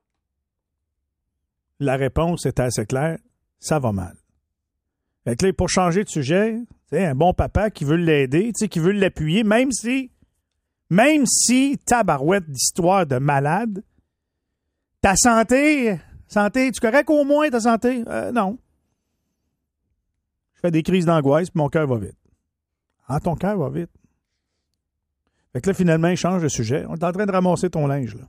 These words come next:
<laughs> Terrible histoire. Mais je voulais vous faire entendre ça parce que je trouve que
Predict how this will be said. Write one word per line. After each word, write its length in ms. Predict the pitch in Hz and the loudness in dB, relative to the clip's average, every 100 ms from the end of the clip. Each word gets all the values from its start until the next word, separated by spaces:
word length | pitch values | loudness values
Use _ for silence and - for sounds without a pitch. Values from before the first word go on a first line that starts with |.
| _ | _
<laughs> 60 | - _ _ _ _ _ _ _ _ _ _ _ _ _ _ _ _ _ _ _ | -10 _ _ _ _ _ _ _ _ _ _ _ _ _ _ _ _ _ _ _
Terrible 340 | 214 151 123 | 0 0 -4
histoire. 340 | 101 - 101 - _ _ _ _ _ _ _ _ _ _ _ | -6 -10 -14 -18 _ _ _ _ _ _ _ _ _ _ _
Mais 100 | 127 | -2
je 80 | 123 | 0
voulais 120 | 156 | 0
vous 60 | 165 | 0
faire 200 | 202 202 | 0 2
entendre 340 | 143 139 143 113 | 0 0 -2 -2
ça 160 | 196 | -2
parce 160 | 185 - | -2 -6
que 80 | 113 | -10
je 80 | |
trouve 240 | - 156 147 | -6 -6 -2
que 240 | 135 110 | -2 -4